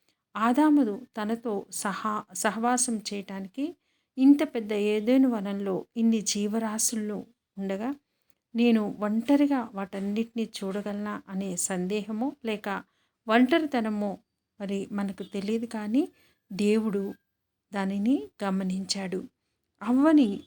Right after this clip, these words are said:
దేవుడు సృష్టించిన మొదటి ఉద్దేశము సాటి అయిన సహాయము కొరకు.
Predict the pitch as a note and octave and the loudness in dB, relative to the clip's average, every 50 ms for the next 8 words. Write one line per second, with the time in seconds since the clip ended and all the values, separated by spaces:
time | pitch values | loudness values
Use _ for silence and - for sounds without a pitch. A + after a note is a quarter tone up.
0 | _ - A3 A3 A3 A#3 B3 A#3 A3+ - - - G3 - - - G#3 G3+ - G#3 | _ -2 2 2 4 4 2 2 0 -2 -2 -2 -2 -4 -4 -4 -6 -4 -4 -4
1 | G3 A3 C4+ F4 G4 G4 B3+ G3+ G3+ F#3+ A3+ C4+ C4 - C#4+ A#3+ G3 G3 F#3 - | -4 -2 -4 -4 -6 -4 -2 -2 0 2 2 2 4 4 2 2 0 -2 -6 -6
2 | - G3 G#3 G3+ - - A3 G#3+ B3+ D#4+ F4+ - _ _ _ _ _ _ - - | -6 -4 -2 -2 -2 0 0 0 0 -2 -2 -6 _ _ _ _ _ _ -2 2
3 | - - - A#3+ A3 A3+ C4 D4 C#4+ D#4 D4 C4 G#3+ G3 G3 A3 C#4+ F4 - - | 4 4 6 8 8 8 8 6 4 4 4 4 4 2 2 0 0 2 4 4
4 | - B3 G3 - - - G#3 G#3 G#3 G3+ G3 F#3+ - - G3 G3 F#3 - - G3+ | 6 4 4 -2 -2 -2 -2 -2 -2 -4 -6 -6 -8 -8 -8 -8 -8 -8 -10 -10